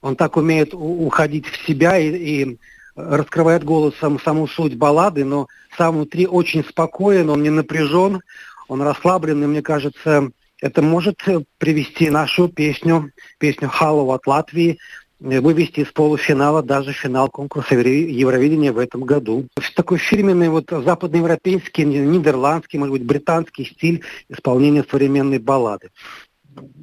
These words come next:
что, что вот нам, э, представил Донс. Я только напомню, что, э, по-латышски в оригинале эта песня называется «Lausto Stepo Karlvalds», то есть «Королевство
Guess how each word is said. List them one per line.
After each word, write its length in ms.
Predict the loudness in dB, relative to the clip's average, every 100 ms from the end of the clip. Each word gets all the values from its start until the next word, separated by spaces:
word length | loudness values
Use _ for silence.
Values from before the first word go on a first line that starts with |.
| -20
что, 200 | -20 -18
что 300 | -18 -2 2
вот 160 | 4 2
нам, 240 | 0 0
э, 100 | -4
представил 560 | -2 -2 0 0 0 0
Донс. 280 | 0 0 -2 -2
Я 100 | 0
только 200 | 2 2
напомню, 440 | 2 0 -2 -2
что, 320 | -2 0 0 -2 -10 -12 -4
э, 360 | 0 0 -2 -8 -6
по-латышски 640 | 0 2 2 0 -4 0 2 2
в 100 | 2
оригинале 460 | 2 2 2 0
эта 140 | -2 -4
песня 300 | -6 -4 -2
называется 680 | 0 2 2 0 -6 -12 -10 -20 -6
«Lausto 540 | 0 2 2 -4 -6 -6
Stepo 440 | 0 0 2 -2 -2
Karlvalds», 640 | 0 0 0 -2 -4 -6 -14 _
то 120 | -4
есть 420 | -4 -4 -10 -10
«Королевство 680 | -2 0 2 -2 -4 -6 -6